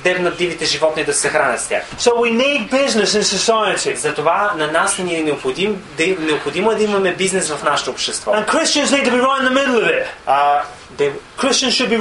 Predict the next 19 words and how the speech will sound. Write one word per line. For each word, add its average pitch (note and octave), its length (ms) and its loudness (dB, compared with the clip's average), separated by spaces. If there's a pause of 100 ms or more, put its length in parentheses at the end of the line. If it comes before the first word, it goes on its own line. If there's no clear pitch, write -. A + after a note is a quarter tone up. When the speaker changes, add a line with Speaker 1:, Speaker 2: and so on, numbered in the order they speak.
Speaker 2:
right A#3 160 0
in A#3+ 160 2
the - 100 2
middle A3+ 180 2
Speaker 1:
А, C#3+ 140 0
Speaker 2:
of - 20 -2
it. F3 60 -2
Speaker 1:
и F3+ 60 0
християните G3 460 0
трябва G#3 240 2
да G3+ 60 0
бъдат G3 180 2
в - 20 -8
центъра G3 500 2
на, C#3+ 80 0
на B2+ 300 2
това - 140 2
нещо. - 300 -4 (220)
Speaker 2:
People D#4+ 260 2